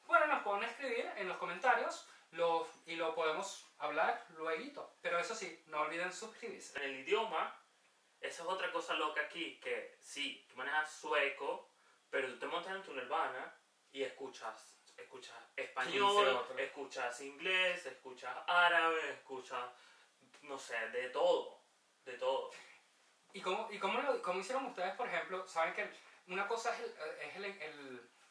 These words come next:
Speaker 1: el aprenderse el, el idioma como tal, luego aprender la gramática, luego aprender las nuevas, las nuevas expresiones, el dialecto, bla, bla, bla. Pero lo más difícil que a mí me pasó, perdón, fue la melodía, el poder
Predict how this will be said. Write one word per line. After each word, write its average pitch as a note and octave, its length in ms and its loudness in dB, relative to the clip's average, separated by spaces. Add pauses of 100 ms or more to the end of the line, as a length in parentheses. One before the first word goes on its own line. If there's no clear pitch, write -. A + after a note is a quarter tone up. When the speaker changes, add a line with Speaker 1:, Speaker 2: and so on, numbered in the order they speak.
(140)
Speaker 1:
el - 100 -6
aprenderse F3 800 -4
el, C#3+ 240 -10
el D#3 120 -6
idioma D3 400 -4
como - 220 -10
tal, - 200 -10 (280)
luego G3+ 340 6
aprender D#3+ 580 -2
la E3 120 0
gramática, - 580 -4
luego C#3+ 260 -2
aprender F3 500 -4
las G3 180 -6
nuevas, F3 400 0
las C#3+ 100 -10
nuevas D#3 200 -6
expresiones, - 720 -10
el A#2+ 160 -10
dialecto, A#2+ 840 -6
bla, C3 240 -2
bla, C3 100 4
bla. - 200 -6 (300)
Pero D3 200 -2
lo C#3 180 -6
más C#3+ 260 -4
difícil A3+ 380 -14
que - 80 -6
a C#3 60 -4
mí F3+ 200 -8
me A3+ 80 -8
pasó, - 420 -4 (540)
perdón, - 320 -6 (800)
fue - 260 0 (580)
la C3 180 -6
melodía, B2 800 -10 (420)
el C3+ 240 -14
poder C#3+ 440 -8